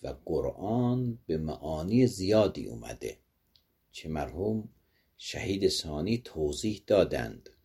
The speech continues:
در جلسه قبل. مسلمان، اسلام، احسان به معنای اسلام، حریت و یک معنای احسان هم تأهل بود که قبلاً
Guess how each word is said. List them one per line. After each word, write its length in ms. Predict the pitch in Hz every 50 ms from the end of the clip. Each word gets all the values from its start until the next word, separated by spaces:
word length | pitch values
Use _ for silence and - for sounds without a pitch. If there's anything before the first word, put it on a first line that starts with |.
| _ _ _ _ _ _ -
در 180 | 76 73 69
جلسه 560 | 67 64 - 76 65 69 69 - - 76 71 69
قبل. 500 | - - 67 64 60 - _ - - - - _ _
مسلمان، 1120 | 69 76 78 76 - - - - 82 82 78 76 73 80 85 95 104 110 120 123 120 113 - _ _ -
اسلام، 760 | 87 - - - - - 78 82 87 92 101 107 107 110 - _ -
احسان 640 | - - - - - - 95 85 85 82 78 65 60
به 100 | 71 71
معنای 340 | 71 67 65 67 69 71 69
اسلام، 580 | - - - - 87 98 107 117 117 113 107 -
حریت 880 | 80 73 62 - - 69 71 65 62 60 73 80 90 101 110 117 117 - _ - _ _ _ _ _ _ _ _ _ _ _ _ _ _ _ _ _ _ _ _ _ _ _ _ _ _ _ _ _ _ _ _ - 120
و 400 | 117 123 131 131 131 135 135 131 - - _ _ -
یک 360 | 131 143 143 - - - 107
معنای 580 | 107 101 95 90 90 90 87 85 85 87 82 -
احسان 600 | 71 73 73 - - - - 110 113 123 123 120
هم 520 | 113 - - 117 120 120 120 117 120 - - _ _ _ _ _ _ _ _ _ _ _ _ _ _ -
تأهل 680 | - 95 - - - - - - - - 101 117 123 123
بود 340 | 127 127 127 123 127 127 - -
که 120 | - 90
قبلاً 560 | - 73 71 71 - - 80 90 104 101 98